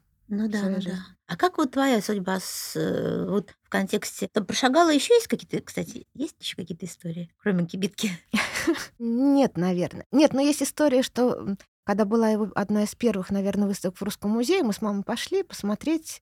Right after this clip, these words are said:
Speaker 2: на родственника, как было сказано. Вот, и увидели двух каких-то дам, которые маме почему-то очень не понравились. Эпитеты я не буду говорить, они <laughs> семейные. Но она сказала: «Пойдём отсюда, мы потом придём посмотрим».
Speaker 1: Дам, м,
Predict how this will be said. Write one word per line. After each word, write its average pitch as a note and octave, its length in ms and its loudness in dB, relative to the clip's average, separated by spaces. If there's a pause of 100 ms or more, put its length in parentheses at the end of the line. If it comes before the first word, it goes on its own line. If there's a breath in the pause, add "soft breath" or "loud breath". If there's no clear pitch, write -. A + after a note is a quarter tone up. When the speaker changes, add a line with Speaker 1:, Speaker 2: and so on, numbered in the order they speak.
(160)
Speaker 2:
на G#3+ 140 0
родственника, E3 600 -2
как - 180 -12
было - 180 -12
сказано. F3+ 480 -12 (240)
Вот, A3 380 -2
и A3 100 2
увидели A3+ 340 4
двух G#3 180 -6
каких-то - 400 -4
дам, E4 180 4
которые G3+ 340 -2
маме G3 220 2
почему-то F#3+ 280 -6
очень F#3+ 180 -2
не G3 80 0
понравились. A3+ 840 0
Эпитеты - 480 -6
я F#3 80 0
не G#3 80 2
буду D#4 220 -4
говорить, F3+ 540 -8 (280)
они F#3 380 2 (120)
<laughs> - 160 -20
семейные. G#3+ 760 6 (720 loud breath)
Но G3+ 140 6
она A#3+ 160 6
сказала: A3+ 340 0 (240)
«Пойдём F#3+ 560 4
отсюда, G#3 560 2
мы F3+ 180 4
потом F#3+ 380 4
придём F3 300 2
посмотрим». F3+ 680 -6 (360)
Speaker 1:
Дам, A3+ 420 2
м, - 460 -8